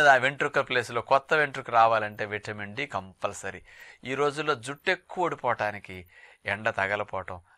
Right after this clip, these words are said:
విటమిన్ డి లోపం ప్రధాన కారణంగా ఉంది. అంచేత అటు ఎముకలకి ఇటు జుట్టుకి ఎంత అవసరం కాబట్టి దానికి ఇంపార్టెన్స్ ఇవ్వండి. ప్రతిరోజు సాధ్యమైనంత వరకు ఒక అరగంట నుంచి గంటన్నా సరే ఎండలో గడపడానికి ప్రయత్నం చేయండి.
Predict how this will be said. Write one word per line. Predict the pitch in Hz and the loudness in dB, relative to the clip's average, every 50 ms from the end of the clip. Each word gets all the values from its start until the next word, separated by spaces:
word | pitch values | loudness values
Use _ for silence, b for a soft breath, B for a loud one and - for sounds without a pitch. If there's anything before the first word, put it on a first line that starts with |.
| b _ - | b _ -14
విటమిన్ | 98 - - 98 98 95 90 | -12 -12 -12 -14 -14 -14 -14
డి | 90 90 90 | -14 -12 -8
లోపం | 92 95 98 - 113 120 120 | -6 -6 -6 -6 -8 -12 -12
ప్రధాన | 110 90 82 80 85 87 85 95 101 120 135 | -10 -8 -8 -8 -6 -6 -6 -6 -6 -8 -8
కారణంగా | 131 - 101 90 - 90 95 95 98 110 113 | -6 -4 -4 -4 -4 -6 -12 -18 -18 -18 -18
ఉంది. | 110 107 - _ - _ B B B B B B B B B B - | -18 -20 -20 _ -20 _ B B B B B B B B B B -16
అంచేత | 98 98 - 110 104 - | -14 -8 -6 -6 -4 -4
అటు | 98 90 - | -6 -6 -6
ఎముకలకి | 101 113 135 160 160 - 180 170 160 151 - 170 180 185 B B B B _ | -8 -6 -6 -6 -2 0 0 0 0 -2 -2 -4 -6 -6 B B B B _
ఇటు | - 110 95 107 | -12 -10 -8 -8
జుట్టుకి | 98 92 117 117 - - 147 139 - 139 | -8 -10 -10 -12 -8 -8 -8 -6 -4 -4
ఎంత | 113 107 110 107 - | -4 -4 -4 -4 -2
అవసరం | 104 98 104 - - 120 113 107 101 | -2 -2 -2 -2 -4 -4 -6 -6 -4
కాబట్టి | 101 95 90 95 101 98 - - - B B B B B _ - | -6 -6 -6 -6 -10 -12 -12 -16 -20 B B B B B _ -2
దానికి | 98 98 98 98 92 98 | 0 0 0 -2 -6 -10
ఇంపార్టెన్స్ | 95 95 - - 101 101 - - 104 104 104 - - | -10 -6 -2 0 0 0 0 -2 -8 -12 -12 -14 -14
ఇవ్వండి. | 90 92 98 95 92 85 85 85 85 - b b b b b b b _ _ _ _ - | -12 -10 -10 -10 -10 -12 -16 -16 -16 -20 b b b b b b b _ _ _ _ 2
ప్రతిరోజు | 147 160 170 - - 180 170 175 185 196 202 220 214 | 4 4 4 2 0 0 2 2 2 2 2 2 0
సాధ్యమైనంత | - - 160 147 151 151 - - 170 175 175 165 156 151 143 139 143 | 4 8 8 8 8 8 4 0 2 4 4 2 2 0 0 0 2
వరకు | 127 120 113 117 107 - 110 101 90 B B B B B _ - | 4 4 2 2 0 -6 -8 -10 -10 B B B B B _ -8
ఒక | 120 - - | -6 -6 -6
అరగంట | - - - 127 135 151 156 165 165 160 156 147 | -2 4 6 6 6 6 6 4 2 0 0 -4
నుంచి | 147 143 143 147 - 147 - - 113 | -4 -4 -6 -8 -10 -10 -6 -2 -2
గంటన్నా | 113 120 131 - 151 147 147 143 135 | -2 -2 -2 -4 -6 -4 -2 -4 -4
సరే | - - 120 110 110 | -2 -2 -2 -2 0
ఎండలో | 104 101 104 107 113 143 156 175 175 156 | -2 -2 -2 -2 -4 -6 -4 -4 -4 -2
గడపడానికి | 127 117 107 104 - - - 101 95 95 101 - _ | -2 -2 -2 -4 -6 -8 -8 -10 -10 -10 -12 -16 _
ప్రయత్నం | - 92 90 87 - - - 98 | -14 -14 -14 -14 -16 -20 -20 -20
చేయండి. | 104 - - - - - _ _ _ | -20 -20 -20 -20 -20 -20 _ _ _